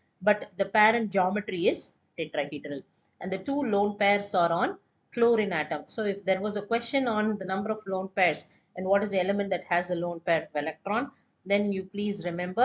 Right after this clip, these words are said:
it is not oxygen atom, it is chlorine atom.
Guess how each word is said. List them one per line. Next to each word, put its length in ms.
it 100
is 140
not 200
oxygen 460
atom, 300
it 100
is 280
chlorine 300
atom. 340